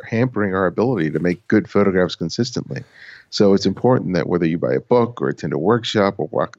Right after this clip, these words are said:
watch a video lecture, whatever it is, you have to immediately go out and apply it. And yes, you're gonna make more bad photographs because the techniques and the approaches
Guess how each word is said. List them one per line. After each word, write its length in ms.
watch 220
a 60
video 340
lecture, 480
whatever 600
it 100
is, 320
you 120
have 360
to 100
immediately 540
go 220
out 180
and 140
apply 460
it. 200
And 260
yes, 400
you're 180
gonna 320
make 220
more 300
bad 360
photographs 600
because 340
the 140
techniques 600
and 80
the 120
approaches 600